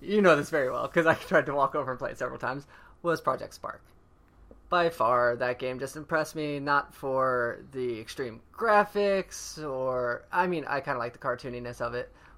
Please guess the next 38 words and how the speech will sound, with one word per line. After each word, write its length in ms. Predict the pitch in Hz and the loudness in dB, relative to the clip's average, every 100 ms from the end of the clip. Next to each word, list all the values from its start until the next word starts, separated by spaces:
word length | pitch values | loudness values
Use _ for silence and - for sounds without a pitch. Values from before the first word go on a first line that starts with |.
| - | -4
but 280 | 139 123 - - - - - - - _ | -2 -2 -4 -16 -20 -20 -20 -20 -20 _
just 320 | 170 180 - | -4 -4 -2
the 260 | 180 170 165 - - - - - - - _ - - - - - _ - - | -2 -2 -4 -12 -20 -20 -20 -20 -20 -20 _ -20 -20 -20 -20 -20 _ -14 -8
idea 800 | 156 131 160 175 165 127 107 - - | -8 -6 0 2 2 0 -4 -12 -6
that 160 | 151 151 | -2 -2
you 100 | 160 | 0
can 140 | 180 | -4
sit 220 | - 185 | -2 -2
there 180 | 190 170 | 0 -2
and 80 | 147 | -2
make 200 | 147 143 | -4 -6
your 180 | 135 117 | -6 -4
own 240 | 131 131 | -6 -8
game, 520 | 110 107 127 151 165 147 - - - - | -8 -8 -8 -10 -14 -20 -20 -20 -20 -6
that 200 | 156 139 | -4 -4
anyone 360 | 139 156 160 160 | -2 -2 -2 -4
can 140 | 151 | -4
walk 260 | 143 143 143 | 0 2 2
up, 160 | 156 - | -2 -4
and 100 | 160 | -4
I 80 | 156 | -4
can, 180 | 147 131 | -6 -10
you 100 | 135 | -8
know, 220 | 101 - - | -8 -10 -12
be 100 | 147 | -2
on 120 | 147 123 | 0 0
my 120 | 110 | -2
tablet, 800 | - 180 180 165 180 175 170 - - - - | -6 -4 -2 -2 0 0 -2 -6 -20 -20 -10
on 160 | 131 120 | -8 -4
my 160 | 104 | -6
phone, 760 | 110 - 165 165 165 165 165 156 - _ _ - | -6 -2 0 0 -2 -2 -6 -8 -16 _ _ -8
making 220 | 147 147 | -4 -2
that 120 | 135 | -2
world 200 | 131 123 | 0 0
just 220 | 117 - | -4 -6
better, 560 | - 180 180 180 175 175 | 2 4 4 4 4 0
bigger, 880 | 139 180 165 175 170 170 165 160 - 143 - | 0 0 2 0 0 0 0 -2 -8 -14 -14
adding 460 | 143 151 147 131 123 | -6 -4 -4 -8 -10